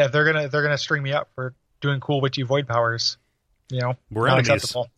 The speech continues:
Speaker 2: We're enemies, bro.
Speaker 1: Yeah.
Speaker 2: Yeah.
Speaker 1: If you would see me, uh, you know, did you see the, uh, the video where the Overseer got punched in the face when he was doing that interview?
Speaker 2: <laughs> I mean,
Speaker 1: Um,
Speaker 2: I have, I, I've got nothing against punching Overseers. I think it's fine.
Speaker 1: Yeah,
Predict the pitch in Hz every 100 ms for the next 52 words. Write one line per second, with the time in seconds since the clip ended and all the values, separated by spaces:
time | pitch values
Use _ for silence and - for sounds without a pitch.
0 | _ 127 147 160 117 104 92 - 101 110
1 | - _ _ _ _ - 156 127 _ _
2 | - 101 85 135 135 147 127 151 143 143
3 | 143 139 143 139 _ _ _ 127 127 156
4 | 180 208 196 196 185 180 165 143 131 135
5 | 135 147 165 160 147 131 135 139 - 147
6 | 135 120 135 131 135 117 135 175 - 147
7 | - 202 135 131 135 131 135 147 175 208
8 | - _ 330 311 - _ - - 302 -
9 | 180 156 156 160 156 147 143 143 131 135
10 | 127 127 131 127 117 120 107 107 95 -
11 | 107 127 131 139 135 - - - - 127
12 | 113 101 - - - - 151 127